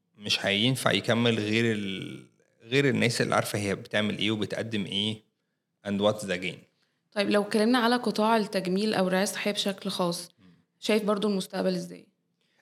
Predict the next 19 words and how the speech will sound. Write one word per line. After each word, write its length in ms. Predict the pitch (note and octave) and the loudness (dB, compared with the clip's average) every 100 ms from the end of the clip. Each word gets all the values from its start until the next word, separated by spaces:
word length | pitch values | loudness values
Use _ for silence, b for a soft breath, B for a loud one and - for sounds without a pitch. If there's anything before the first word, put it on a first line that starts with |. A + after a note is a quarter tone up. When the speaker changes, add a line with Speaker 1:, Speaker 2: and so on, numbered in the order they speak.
| _ | _
Speaker 1:
أنا 80 | B2+ | 0
شايف 280 | A#2+ D#3 D#3 | 4 4 2
إن 760 | C3 A2+ A2 G#2 G2 F#2+ F#2 - - _ _ | 2 2 2 2 2 2 0 -4 -12 _ _
بسبب 540 | G#2 - A#2+ A#2+ G2 | -4 2 4 2 2
الظروف 640 | F#2 F2+ F2 F2+ G#2 B2 | -2 -4 -10 -8 -2 0
الاقتصادية 360 | G2+ - - A2+ | 0 -4 0 4
اللي 140 | A2+ | 4
مصر 360 | G#2 A2+ - F#2+ | 2 0 -2 -4
بتمر 400 | F#2+ - G#2+ G#2 | -8 -4 -2 -2
فيها، 340 | - - G2+ | -4 -8 -4
لو 200 | - A2+ | 0 2
قدرنا، 540 | C#3 G#2+ G#2 F#2+ F#2+ G2+ - _ _ _ _ _ _ _ _ | 2 0 -2 -2 -4 -10 -14 _ _ _ _ _ _ _ _
لو 200 | F#2 F#2 | -4 -2
قدرت 340 | G2+ A2 A2+ | 0 0 0
الحكومة 420 | - - - G2 G2 | -2 -4 -4 -2 0
المصرية 520 | F#2 - F2 E2+ - - _ | 0 -4 -4 -6 -8 -12 _
تقوم 480 | - G#2+ G#2+ F#2+ F#2+ - _ _ _ _ | -8 -4 -2 -2 -4 -10 _ _ _ _
بدور 340 | G2 G2+ G#2 G2 | -8 0 0 2
زي 440 | G2+ A2 G#2+ - | 2 2 0 -4